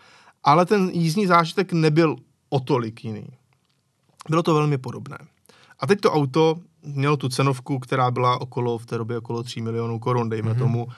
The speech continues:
Speaker 1: eh, opravdu reálná auta takhle byla, někdy i přes. No a když si člověk vezme, že ještě o pár let zpátky, když přicházela M dva Competition, ta klasická verze,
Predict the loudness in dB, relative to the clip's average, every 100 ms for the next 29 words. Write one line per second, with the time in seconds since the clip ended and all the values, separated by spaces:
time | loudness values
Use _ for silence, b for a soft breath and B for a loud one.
0 | B B -8 -6 -2 0 2 2 4 4
1 | 2 2 0 -2 -4 -4 -4 -6 _ _
2 | -8 -2 0 4 4 4 -2 -6 -6 -6
3 | -8 -6 -8 -10 -20 _ _ B B B
4 | B -12 -4 -4 -6 _ 4 6 6 4
5 | 2 -2 -2 -2 -2 -4 -2 0 0 0
6 | -2 -2 -4 -6 -6 -2 0 0 -2 -2
7 | 0 0 -2 _ _ _ _ -4 -2 -4
8 | -4 4 4 4 0 0 0 -2 -8 -14
9 | -14 -10 -8 -8 -8 -2 0 2 2 2
10 | 2 0 -4 -2 -2 0 0 0 -2 -4
11 | -6 -8 -12 -16 _ -14 -6 -4 -4 -6
12 | -8 -8 -4 -4 -4